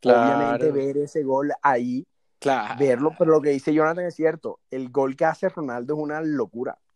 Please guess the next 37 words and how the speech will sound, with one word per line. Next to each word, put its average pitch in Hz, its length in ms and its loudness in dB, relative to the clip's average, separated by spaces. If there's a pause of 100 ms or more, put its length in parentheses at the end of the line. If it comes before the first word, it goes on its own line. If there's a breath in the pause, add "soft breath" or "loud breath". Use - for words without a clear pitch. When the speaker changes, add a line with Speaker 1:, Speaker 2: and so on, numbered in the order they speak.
(180)
Speaker 2:
El 120 200 -8
que 127 100 0
le 120 100 2
anulan 135 300 0
a 113 40 -6
Ronaldo. 101 400 -12 (800)
Una 131 180 0
locura. 143 420 4
Speaker 1:
<laughs> - 40 -20
Speaker 2:
Y 160 100 6
después 180 300 2
Kaká 175 400 2 (520)
entra 165 580 -2
y 165 160 -2
en 156 140 0
la 151 100 4
jugada 151 560 0
en 214 100 -6
la 220 120 -6
que 139 260 -8
entra, 135 320 -10 (240)
Speaker 1:
No 151 140 4
sé, 139 100 2
en 123 80 -2
clutch. 135 200 4
Speaker 2:
Colombia 131 220 -2
como 165 200 -4
raro 151 260 0
se - 160 -8
duerme, 156 460 -4 (500)
un 151 180 -6
saque, 170 540 -2
un 156 180 -10
saque 156 340 -6
de, 147 520 -4 (140)
de 139 120 2
banda, 143 420 2